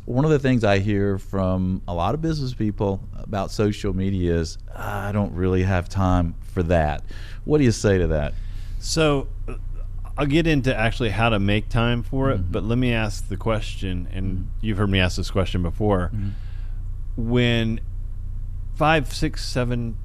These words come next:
Speaker 2: eight years ago,
Speaker 1: Mm-hmm.
Speaker 2: were people using email? So the answer would be no.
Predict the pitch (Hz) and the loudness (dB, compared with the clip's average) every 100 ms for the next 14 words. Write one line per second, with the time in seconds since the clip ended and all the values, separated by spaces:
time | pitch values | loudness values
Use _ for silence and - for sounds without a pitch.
0 | - 120 120 113 95 87 64 - - - | -4 -2 -2 -2 -2 -4 -4 -6 -6 -6
1 | - - - - - - - - 110 110 | -4 -4 -4 -6 -6 -6 -6 -6 -4 2
2 | 110 98 113 110 107 90 90 90 80 - | 2 4 2 4 4 4 2 0 -2 -4
3 | - - - - - - - - - - | -8 -6 -6 -6 -6 -8 -8 -8 -6 -6
4 | - - - 117 120 131 135 117 107 101 | -6 -6 0 4 4 4 2 2 0 0
5 | 98 107 90 76 127 | 0 0 -2 -2 -4